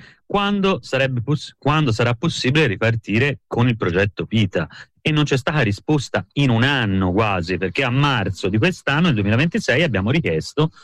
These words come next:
nuovamente, visto che non ci avete risposto alla scorsa interrogazione, se potete risponderci e farci sapere qual è, qual è la progettualità su questo percorso, quali sono i problemi che sono stati incontrati, quale,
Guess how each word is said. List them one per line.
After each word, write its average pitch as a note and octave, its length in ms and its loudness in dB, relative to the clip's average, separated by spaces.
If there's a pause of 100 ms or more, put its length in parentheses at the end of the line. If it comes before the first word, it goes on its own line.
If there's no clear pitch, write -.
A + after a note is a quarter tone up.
(200)
nuovamente, G2 720 0 (340)
visto E3+ 320 0
che B2 60 4
non G#2+ 100 2
ci G#2 100 -2
avete C#3 200 0
risposto G2+ 680 -2
alla F2 160 -2
scorsa B2 340 -2
interrogazione, B2+ 800 0 (200)
se - 180 -2
potete A2+ 340 0
risponderci F2+ 880 -2 (400)
e B2+ 360 2
farci G#2+ 300 -2
sapere C3 420 0
qual G2+ 200 -2
è, G#2 100 -4 (120)
qual B2 240 -2
è C#3 60 2
la C#3+ 80 0
progettualità A#2+ 760 -2
su - 200 -6
questo G2 340 -2
percorso, C3 500 0
quali G2 140 0
sono G#2 200 -2
i F#2 60 0
problemi G#2 360 2
che G2 100 0
sono G2+ 220 -2
stati G2 220 -2
incontrati, A#2+ 720 0 (400)
quale, A2+ 380 0